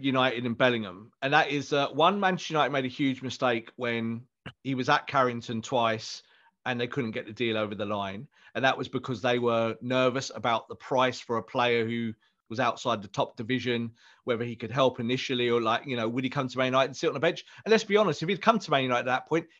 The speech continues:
he probably would have sat on the bench under Ole Gunnar Solskjaer. So there was that. Uh, but I think you're seeing now, not in terms of growth, but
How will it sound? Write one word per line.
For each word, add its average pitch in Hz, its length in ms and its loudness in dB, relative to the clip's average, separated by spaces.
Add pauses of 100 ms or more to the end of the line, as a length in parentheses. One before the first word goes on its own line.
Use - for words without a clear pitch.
he 170 80 -2
probably 123 320 0
would 113 140 -2
have 110 80 -4
sat - 180 2
on 113 100 -6
the 110 80 -4
bench 117 240 -2
under 104 160 -4
Ole 101 140 -4
Gunnar 101 160 -6
Solskjaer. - 560 -4 (200)
So - 120 -2
there 135 100 4
was 143 280 6
that. 92 240 -2 (460)
Uh, 131 160 4 (340)
but 143 160 6
I 165 60 4
think 175 340 0
you're 165 100 6
seeing 151 320 2
now, 135 380 4
not 147 160 -2
in 151 80 -10
terms 135 260 -4
of 107 80 -6
growth, 113 520 0 (340)
but 123 240 4